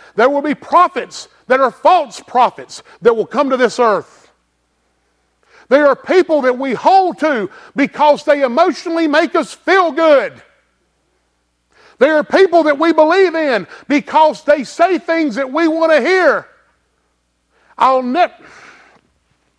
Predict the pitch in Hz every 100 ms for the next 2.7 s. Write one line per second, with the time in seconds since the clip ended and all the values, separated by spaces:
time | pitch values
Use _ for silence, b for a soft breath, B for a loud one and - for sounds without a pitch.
0 | _ _ _ _ _ _ B B B B
1 | B B B - 269 294 403 359 - 214
2 | 240 202 202 180 160 139 156